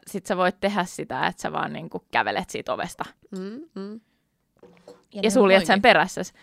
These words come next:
Speaker 1: ja ees taas, <laughs> niinku, tavallaan, et jotenkin, a-, jotenkin toi just se, että toi työhuonejuttu on kyllä hankala.
Speaker 2: Mm.
Speaker 1: Koska kyllä mulki on, niinku, ollut usein sit, niinku,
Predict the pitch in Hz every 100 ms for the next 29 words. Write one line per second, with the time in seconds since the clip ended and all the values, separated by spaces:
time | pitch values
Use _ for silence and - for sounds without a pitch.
0 | _ - 175 - _ - - 165 - 151
1 | 208 214 190 233 202 190 170 160 165 202
2 | _ _ - 202 208 - 220 - 214 202
3 | 180 175 - - - 185 180 165 - -
4 | - - 170 170 170 170 240 - 226 -
5 | 233 233 220 233 247 240 220 - _ _
6 | 185 180 175 170 175 165 - 175 165 165
7 | - 165 214 - - 208 - - 214 -
8 | -